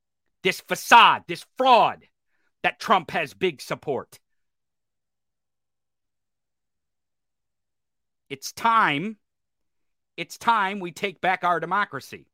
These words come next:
It's time we take back our country. It's time we stop these Republican kid diddlers from passing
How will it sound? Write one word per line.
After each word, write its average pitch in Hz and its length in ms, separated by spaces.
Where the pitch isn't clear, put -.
It's - 200
time 254 300
we 240 120
take - 280
back 233 220
our 214 140
country. 208 500
It's - 160
time 285 460
we 277 180
stop - 540
these 233 320
Republican 277 760
kid 233 300
diddlers 180 440
from 202 280
passing 277 580